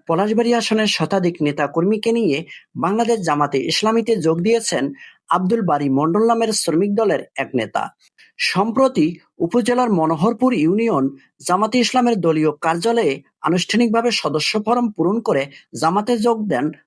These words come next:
তারা। উক্ত অনুষ্ঠানে বক্তব্য রাখেন গাইবান্ধা তিন পলাশবাড়ী সাদুল্লাপুর জামাতের একক প্রার্থী অধ্যক্ষ নজরুল ইসলাম লেবু, বাংলাদেশ শ্রমিক কল্যাণ ফেডারেশনের জেলা সেক্রেটারি আব্দুল হাসান।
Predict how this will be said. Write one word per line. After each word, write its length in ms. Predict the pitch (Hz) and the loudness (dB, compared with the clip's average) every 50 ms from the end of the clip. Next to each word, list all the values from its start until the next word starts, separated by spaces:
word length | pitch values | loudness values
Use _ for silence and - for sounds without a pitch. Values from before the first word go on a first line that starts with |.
| _ _ | _ _
তারা। 280 | - 120 110 104 104 - - _ _ _ _ _ _ _ _ - | -2 -2 -2 -2 -6 -8 -12 _ _ _ _ _ _ _ _ -2
উক্ত 240 | - 196 196 - 262 | -2 -2 0 2 2
অনুষ্ঠানে 560 | 269 262 277 262 - - 262 240 165 131 - - - - - - | 2 4 2 0 0 -2 -2 -2 -2 -2 -4 -6 -14 -12 -6 -2
বক্তব্য 400 | 139 170 196 - - - 247 233 | -2 -2 -2 -2 -2 -2 0 0
রাখেন 340 | 254 262 262 262 - 175 147 156 | 0 0 -2 -2 -2 -4 -4 -6
গাইবান্ধা 640 | 165 - 143 127 131 131 190 202 240 254 254 254 262 | -8 -8 -6 -4 -2 -2 0 0 2 2 2 2 2
তিন 240 | 254 - 165 160 151 | 2 0 0 0 0
পলাশবাড়ী 560 | - - 160 175 214 226 233 240 254 254 247 | -2 -2 0 0 0 0 0 0 0 0 0
সাদুল্লাপুর 680 | - - - 131 143 160 202 233 247 254 247 - 247 233 | -2 -2 -2 -2 0 2 4 4 4 2 2 0 0 0
জামাতের 440 | 208 - 156 165 190 185 180 151 139 - - - | 0 -2 -2 0 0 0 -2 -2 -4 -6 -6 -6
একক 300 | 165 180 175 233 240 - - | -6 -2 -2 -2 -2 -2 -2
প্রার্থী 460 | 247 254 254 247 - - 147 156 165 - - - _ _ _ | -2 -2 -2 -2 -2 -2 -2 -2 -2 -6 -16 -20 _ _ _
অধ্যক্ষ 480 | - 156 170 175 202 247 254 - - - | -4 -4 -2 0 0 -2 -2 -2 -2 -2
নজরুল 440 | 175 143 139 160 175 190 214 240 254 | 0 2 2 2 2 2 2 2 2
ইসলাম 500 | 262 240 - - 151 135 131 135 - - - | 0 0 0 0 0 0 0 -2 -8 -8 -4
লেবু, 360 | - - 131 110 - 107 104 - _ _ - - - - - - - | -2 0 0 0 -2 -4 -6 -8 _ _ -20 -20 -20 -20 -20 -18 -8
বাংলাদেশ 460 | 123 135 160 196 233 254 247 262 262 247 | -4 -2 0 2 2 2 2 2 0 -2
শ্রমিক 400 | - - 170 147 143 135 139 - - | 0 0 2 2 2 2 0 -2 -2
কল্যাণ 280 | 208 220 233 247 254 233 - | 0 2 2 2 0 -2 -4
ফেডারেশনের 680 | - - 139 151 175 220 220 214 247 247 262 254 233 | -4 -2 -2 0 0 0 0 0 2 2 2 2 0
জেলা 260 | 185 151 139 135 131 135 | 0 0 0 0 0 -2
সেক্রেটারি 680 | - - 196 185 254 254 240 254 247 196 147 139 139 - - _ | -2 -4 -4 -2 -2 0 2 2 2 2 0 -2 -4 -10 -10 _
আব্দুল 300 | - 160 160 151 131 127 | -4 -4 -2 -2 -2 -2
হাসান। 420 | 117 120 123 131 - - 117 - | -2 -2 -2 -4 -4 -4 -6 -6